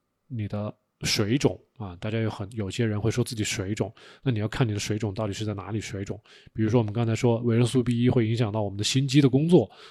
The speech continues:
如果我们的心脏工作不够充分，是吧？我们泵血能力变弱了，我们尤其是我们的下肢，我们的大腿会发现水肿的情况啊。还有 arrhythmias，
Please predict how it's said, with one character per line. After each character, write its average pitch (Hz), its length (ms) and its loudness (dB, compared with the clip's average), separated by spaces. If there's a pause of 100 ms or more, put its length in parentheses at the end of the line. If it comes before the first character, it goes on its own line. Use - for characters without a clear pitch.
(160)
如 127 140 -2
果 160 120 8
我 113 60 4
们 104 80 -6
的 110 80 -2
心 147 220 -2
脏 123 280 4
工 151 200 2
作 127 260 8 (160)
不 120 100 2
够 131 300 8 (500)
充 175 220 6
分， 123 240 8
是 120 80 -4
吧？ 107 80 -2
我 101 40 -4
们 107 160 -4
泵 165 220 6
血 104 480 0
能 107 180 -4
力 131 200 2
变 151 200 6
弱 180 360 10
了， 95 180 -2 (380)
我 110 100 -2
们 110 300 0
尤 120 200 2
其 - 200 -2
是 123 180 0
我 101 60 -4
们 92 80 -14
的 107 80 -4
下 117 260 2
肢， - 180 -8
我 110 60 -4
们 98 120 -10
的 110 80 -12
大 151 160 0
腿 104 360 -6 (360)
会 110 220 -2
发 104 220 -8
现 - 260 -4 (100)
水 104 280 -6
肿 98 160 -6
的 90 80 -10
情 92 160 -12
况 110 240 -6 (460)
啊。 98 200 -8 (240)
还 - 200 -4
有 127 260 4
arrhythmias， 117 840 2